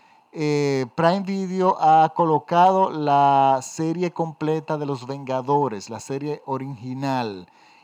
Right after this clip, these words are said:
y está estupendamente restaurada. Yo recuerdo que de niño a mí me gustaba mucho, me acuerdo muy poco realmente de cómo es, eh, de, de los argumentos, pero bueno,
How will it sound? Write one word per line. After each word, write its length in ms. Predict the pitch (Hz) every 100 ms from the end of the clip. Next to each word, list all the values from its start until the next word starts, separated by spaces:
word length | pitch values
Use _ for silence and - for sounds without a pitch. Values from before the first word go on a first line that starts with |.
| _
y 140 | 160 151
está 320 | 139 165 170
estupendamente 1120 | 165 - 143 - 160 175 170 151 147 151 147
restaurada. 880 | 139 131 135 123 120 107 95 87 - - _ _ - _ 113
Yo 340 | 113 151 165
recuerdo 460 | 170 175 165 165 175
que 120 | 170
de 100 | 165
niño 340 | 160 180 190
a 40 | 165
mí 120 | 147
me 100 | 151
gustaba 400 | 147 139 147 147
mucho, 400 | 147 160 156 147
me 140 | - 107
acuerdo 380 | 98 117 123 139
muy 120 | 143
poco 300 | 143 135 139
realmente 460 | 147 147 143 131
de 100 | 135
cómo 400 | 131 135 139 143
es, 100 | 147
eh, 360 | 147 147 127 123
de, 220 | 120 123
de 200 | 113 110
los 140 | 123 120
argumentos, 640 | 127 135 160 180 147 165 - - _
pero 180 | 135 135
bueno, 340 | 170 208 196